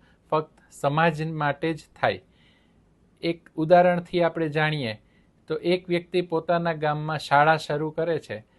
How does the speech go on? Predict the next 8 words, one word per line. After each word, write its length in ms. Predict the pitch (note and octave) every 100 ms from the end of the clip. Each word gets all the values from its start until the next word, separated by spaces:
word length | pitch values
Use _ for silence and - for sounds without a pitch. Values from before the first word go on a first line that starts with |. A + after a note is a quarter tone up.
| _ _ -
અને 220 | C#3 D3
તેના 300 | D3 D3+ D#3+
માટે 280 | D#3 D3 D#3
ટ્રસ્ટ 520 | - - F3 E3 -
રજિસ્ટર 440 | A2+ A#2 A2 A2+
કરે 320 | G#2+ G#2+ A2+ A2+
છે, 200 | - G#2+ _ _ _ _ C#3+
અથવા 440 | D3+ - C3+